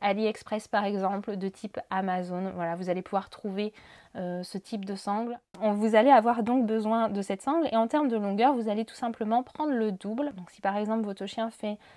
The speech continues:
un tour de cou de trente-cinq centimètres, vous allez prendre soixante-dix centimètres de, de sangle. Voilà, n'hésitez pas à partir directement sur le mètre. D'ailleurs, je pense que c'est vendu au mètre. Euh, pour faire des essais, pour faire des tests, et cetera, c'est toujours bien d'en avoir un peu plus.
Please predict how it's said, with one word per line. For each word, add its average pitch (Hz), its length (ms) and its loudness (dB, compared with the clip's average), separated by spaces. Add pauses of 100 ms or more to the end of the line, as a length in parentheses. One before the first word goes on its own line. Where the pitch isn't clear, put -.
(140)
un 180 140 -4
tour 220 200 -4
de 208 100 -4
cou 208 180 -6
de 202 120 -4
trente-cinq 190 580 -8
centimètres, 220 540 0
vous 202 220 -4
allez 190 240 0
prendre 214 520 0
soixante-dix 214 560 -2
centimètres 208 800 -4
de, 185 500 -4
de 190 120 -6
sangle. 170 380 -8 (440)
Voilà, 170 220 4
n'hésitez 226 400 0
pas 220 520 10
à 185 120 -2
partir 196 360 -2
directement 208 520 -4
sur 202 180 -6
le 190 60 -4
mètre. 202 300 -2
D'ailleurs, 190 260 -2
je 190 100 -6
pense 202 280 -8
que - 80 -18
c'est - 140 -8
vendu 175 320 -4
au 202 100 -2
mètre. 196 380 -4 (460)
Euh, 180 320 0
pour 208 180 -4
faire 269 200 6
des 269 220 6
essais, 247 340 2
pour 226 100 -16
faire 226 180 2
des 226 120 2
tests, 220 400 -4
et - 20 -12
cetera, 202 380 -6
c'est - 80 -18
toujours 240 280 0
bien 208 240 -2
d'en 190 140 -4
avoir 190 260 -4
un 190 60 -2
peu 185 140 -12
plus. - 340 -20